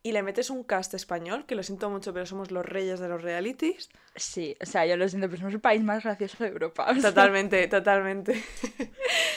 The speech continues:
Speaker 1: Yo creo que tienes ahí una mina y un nicho de
Speaker 2: Total.
Speaker 1: explotación muy
Speaker 2: Sí,
Speaker 1: importante.
Speaker 2: sí, sí, ¿eh?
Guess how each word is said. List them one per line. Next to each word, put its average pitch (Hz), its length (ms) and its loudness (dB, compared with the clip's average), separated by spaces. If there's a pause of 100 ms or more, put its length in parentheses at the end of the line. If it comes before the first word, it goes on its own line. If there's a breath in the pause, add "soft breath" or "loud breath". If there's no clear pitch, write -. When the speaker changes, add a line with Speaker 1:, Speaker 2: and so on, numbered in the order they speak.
(240 loud breath)
Speaker 1:
Yo 220 100 6
creo 262 140 4
que 370 100 4
tienes 226 400 0
ahí 196 220 2
una 254 180 0
mina 208 460 -6 (520)
y 208 160 -8
un 214 120 -4
nicho 269 280 -4
de 247 80 4
Speaker 2:
Total. 233 140 -4
Speaker 1:
explotación 220 520 2
muy 214 260 -2
Speaker 2:
Sí, 233 40 -2
Speaker 1:
importante. 208 580 -4
Speaker 2:
sí, - 0 -
sí, 208 240 -4
¿eh? 190 260 -6